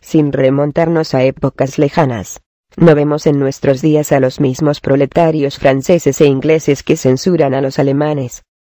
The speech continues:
italianos y belgas, porque buscan trabajo entre ellos, dirigirse por millares a las costas del Nuevo Mundo, para vender su fuerza muscular a los explotadores?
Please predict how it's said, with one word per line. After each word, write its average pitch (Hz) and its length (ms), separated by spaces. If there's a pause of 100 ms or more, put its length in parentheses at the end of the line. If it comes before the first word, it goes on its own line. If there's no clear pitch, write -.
(140)
italianos 151 800
y 143 60
belgas, 131 460 (360)
porque 160 300
buscan 147 380
trabajo 143 540
entre 139 340
ellos, 127 380 (360)
dirigirse 147 760
por 135 200
millares 147 640
a 131 60
las 139 180
costas 143 480
del 139 200
Nuevo 139 280
Mundo, 139 420 (360)
para 139 220
vender 143 340
su - 160
fuerza 151 420
muscular 147 580
a 151 60
los 143 200
explotadores? 139 1000